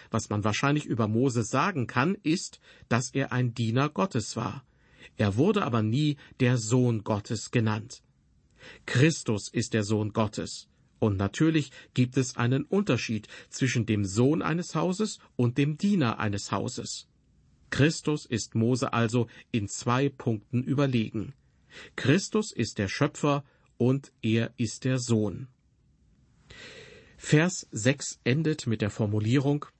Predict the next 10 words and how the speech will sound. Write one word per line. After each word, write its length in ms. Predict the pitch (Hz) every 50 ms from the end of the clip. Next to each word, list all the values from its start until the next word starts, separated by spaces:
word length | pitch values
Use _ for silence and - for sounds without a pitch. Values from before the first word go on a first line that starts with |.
| _ _ _ _ _
"wenn 200 | - 120 117 117
wir 100 | 120 113
das 220 | - 107 101 - -
Vertrauen 720 | 107 101 - - - - 110 107 131 160 196 208 220 -
und 260 | - - 117 104 -
den 140 | 107 98 98
Ruhm 340 | 95 107 123 151 175 170 -
der 180 | 120 101 92
Hoffnung 460 | 104 110 107 - - 127 123 127 123
festhalten". 920 | - - - - 113 - - - - - 101 104 101 - - 104 92 -